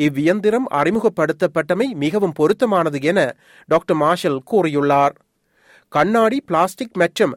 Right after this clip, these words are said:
சர்க்குலர் எக்கானமி தொடர்பிலான பரிந்துரைக்கப்பட்ட வகுப்பறை செயல்பாடுகளுடன் ஆசிரியர்களுக்கான சீரமைக்கப்பட்ட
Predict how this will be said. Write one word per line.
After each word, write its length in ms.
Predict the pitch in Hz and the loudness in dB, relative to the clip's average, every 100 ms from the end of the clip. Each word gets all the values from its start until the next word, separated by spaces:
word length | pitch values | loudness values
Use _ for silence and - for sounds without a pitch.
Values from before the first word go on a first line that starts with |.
| _ _ | _ _
சர்க்குலர் 540 | - 175 220 262 254 160 | 0 2 2 0 0 0
எக்கானமி 440 | 156 196 190 180 | -2 0 2 0
தொடர்பிலான 680 | 170 156 165 170 165 175 277 | 0 -2 0 0 2 2 -2
பரிந்துரைக்கப்பட்ட 840 | - 147 226 240 202 202 180 160 160 | 0 -2 0 -2 -2 -2 -4 -2 -4
வகுப்பறை 500 | 131 135 - 208 180 | -2 -4 -2 0 0
செயல்பாடுகளுடன் 920 | 151 143 160 - 170 165 175 185 196 131 208 _ _ _ - | 0 -2 -2 -2 0 0 0 0 0 -2 -8 _ _ _ -2
ஆசிரியர்களுக்கான 1000 | 143 226 277 254 208 185 175 180 180 262 | 0 0 -2 -4 0 -2 0 0 0 0
சீரமைக்கப்பட்ட 840 | - 160 247 233 - 190 175 165 | 0 0 2 0 -2 -2 -2 -2